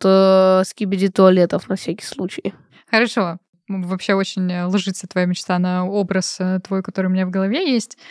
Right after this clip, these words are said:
Speaker 1: Какой?
Speaker 2: Но, ну, такой весельчака, <laughs> очень креативного парня, творческого, который очень такой нестандартный в поведении. И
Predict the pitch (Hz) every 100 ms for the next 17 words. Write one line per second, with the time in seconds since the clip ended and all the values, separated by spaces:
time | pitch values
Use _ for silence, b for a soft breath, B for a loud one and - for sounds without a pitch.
0 | B B - 196 208 214 208 202 _ _
1 | 254 320 466 508 - 330 269 247 285 -
2 | 311 339 - 381 302 185 - 220 196 220
3 | 196 214 220 214 226 220 220 208 202 208
4 | 254 226 196 185 208 208 190 - - 196
5 | 190 B B B B _ 196 196 190 190
6 | - 196 196 - 190 190 190 190 196 -
7 | 202 190 185 - 185 - 185 190 185 180
8 | 185 202 - 202 214 226 233